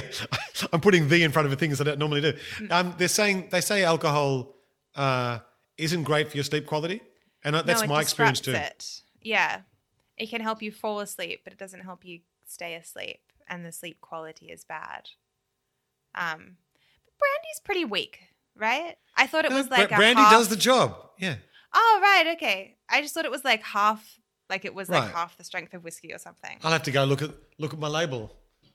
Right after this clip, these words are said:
Speaker 1: Maybe.
Speaker 2: I think, and now that I'm saying it out loud, I realize I have no evidence to support that thing that I have in my head. It's just that I've never drunken it, and I associate it with cooking, and I'm just like, "Eh, it's just a bit of brandy."
Speaker 1: I,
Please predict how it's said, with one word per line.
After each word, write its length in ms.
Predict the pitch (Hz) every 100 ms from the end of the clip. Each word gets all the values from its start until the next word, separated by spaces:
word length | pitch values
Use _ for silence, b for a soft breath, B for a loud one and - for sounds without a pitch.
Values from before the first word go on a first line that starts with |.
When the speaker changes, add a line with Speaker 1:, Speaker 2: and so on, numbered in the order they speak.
| -
Speaker 1:
Maybe. 460 | 170 151 156 156 -
Speaker 2:
I 40 |
think, 160 | - 262
and 120 | - 269
now 100 | 269
that 100 | 262
I'm 100 | 233
saying 240 | 240 220 214
it 60 |
out 160 | 202 -
loud, 340 | 190 180 180 _ _ -
I 80 |
realize 280 | 208 208 196
I 40 | 208
have 160 | 214 208
no 260 | 226 220
evidence 520 | 190 180 180 117 -
to 100 | -
support 460 | 208 202 - 175 - -
that 200 | - -
thing 180 | 185 170
that 100 | 165
I 80 |
have 180 | 170 170
in 100 | 170
my 120 | 165
head. 180 | 175 165
It's 120 | 180 -
just 120 | 175
that 80 | 175
I've 200 | 175 170
never 220 | 180 170
drunken 400 | 170 170 175 175 160
it, 100 | -
and 140 | 165
I 60 | 160
associate 640 | 165 - 170 170 165 151
it 80 | 151
with 160 | 147 147
cooking, 400 | - - - 95
and 80 | -
I'm 140 | 151
just 180 | 165 -
like, 180 | 180 -
"Eh, 220 | 508 415
it's 160 | - -
just 160 | 233
a 20 | 208
bit 120 | 190
of 40 |
brandy." 400 | 160 156 165 - _ _ _ b b b b -
Speaker 1:
I, 360 | 170 254 247